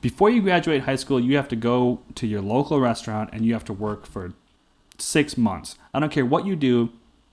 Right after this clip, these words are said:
you have to be there because it's gonna change your whole perception on how important you think you are when you go to a restaurant.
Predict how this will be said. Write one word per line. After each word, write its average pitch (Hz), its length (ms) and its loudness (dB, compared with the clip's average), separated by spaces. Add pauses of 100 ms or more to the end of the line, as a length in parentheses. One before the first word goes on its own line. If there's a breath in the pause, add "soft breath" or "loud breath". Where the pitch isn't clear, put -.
(320)
you 131 100 4
have 120 220 0
to 110 60 -6
be 98 160 -6
there 76 240 -12 (360 soft breath)
because 120 280 2
it's 135 140 0
gonna 165 160 -2
change 139 260 -2
your 117 120 0
whole 131 180 -2
perception 113 600 -4
on 101 200 -4
how 117 220 -2
important 110 400 -2
you 104 80 -2
think 104 200 -6
you 104 100 -10
are 98 140 -4
when 95 120 -8
you 98 80 -8
go 95 120 -6
to 87 60 -8
a 90 60 -8
restaurant. 82 480 -12